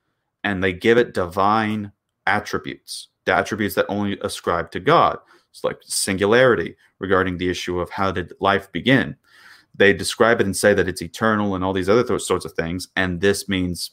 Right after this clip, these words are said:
if you do the logical conclusion and you're starting from the Christian worldview, this person knows God exists,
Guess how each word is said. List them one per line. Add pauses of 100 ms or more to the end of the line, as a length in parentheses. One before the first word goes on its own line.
(340)
if
you
do
the
logical (260)
conclusion
and
you're
starting
from
the
Christian
worldview, (320)
this
person
knows
God
exists,